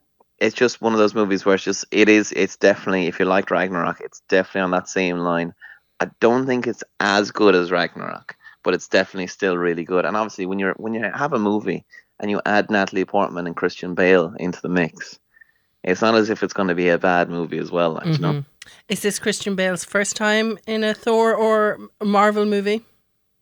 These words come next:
Speaker 1: It's his first time in a Marvel movie, but not his first time in a comic book movie. As
Speaker 2: Okay.
Speaker 1: you probably will know, he was Batman in
Speaker 2: Oh, of cou-, I
Speaker 1: the,
Speaker 2: did
Speaker 1: in the
Speaker 2: know that.
Speaker 1: two thousands.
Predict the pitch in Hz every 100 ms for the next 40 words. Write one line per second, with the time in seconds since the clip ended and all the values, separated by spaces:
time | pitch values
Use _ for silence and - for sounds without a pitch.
0 | _ _ - 131 143 131 180 202 196 156
1 | 131 127 135 120 107 98 98 101 107 113
2 | 110 - 110 110 - 107 98 90 - -
3 | 107 101 - 90 - 87 85 85 87 -
4 | 95 92 101 92 90 _ - 104 98 98
5 | 92 95 95 95 95 90 87 98 87 85
6 | 82 - _ - 92 87 92 220 247 -
7 | - 190 170 170 - 170 160 147 147 -
8 | -